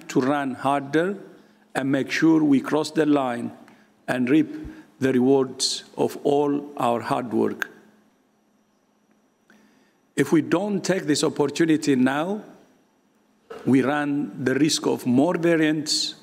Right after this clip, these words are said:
more deaths, more disruption, and more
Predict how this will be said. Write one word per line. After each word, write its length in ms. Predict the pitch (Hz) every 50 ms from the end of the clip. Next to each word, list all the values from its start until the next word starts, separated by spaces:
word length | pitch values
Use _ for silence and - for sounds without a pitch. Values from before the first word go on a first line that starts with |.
| -
more 280 | - 117 127 135 143 139 131
deaths, 640 | 120 131 135 135 135 139 - - - - - - - - _
more 220 | 117 131 131 139
disruption, 720 | 139 135 123 120 - - 143 139 139 - - - 143 143 139 - - - - - - _ _ _
and 160 | - 143 131 127
more 460 | 127 135 131 127 123 120 110 107